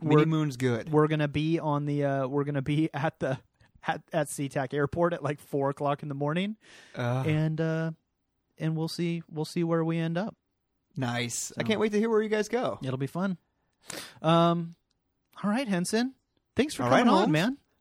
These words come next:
Speaker 2: No problem, man.
Speaker 1: What,
Speaker 2: No
Speaker 1: uh,
Speaker 2: problem.
Speaker 1: where can people find you?
Speaker 2: Uh, I am at Ain't No Swayze, uh, just as it sounds on, on Twitter. Uh,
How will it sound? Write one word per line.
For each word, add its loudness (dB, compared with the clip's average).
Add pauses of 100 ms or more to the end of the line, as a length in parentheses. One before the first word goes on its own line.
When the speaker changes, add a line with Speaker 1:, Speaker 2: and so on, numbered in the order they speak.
(260)
Speaker 2:
No -2
problem, 2
man. 0 (140)
Speaker 1:
What, 2
Speaker 2:
No 6
Speaker 1:
uh, 6
Speaker 2:
problem. -4
Speaker 1:
where 4
can -2
people -2
find 0
you? -10 (800)
Speaker 2:
Uh, 4
I 0
am 0
at -4
Ain't -2
No 2
Swayze, 0 (220)
uh, -2
just -4
as 2
it -10
sounds 4
on, 0
on -2
Twitter. 0 (480)
Uh, 2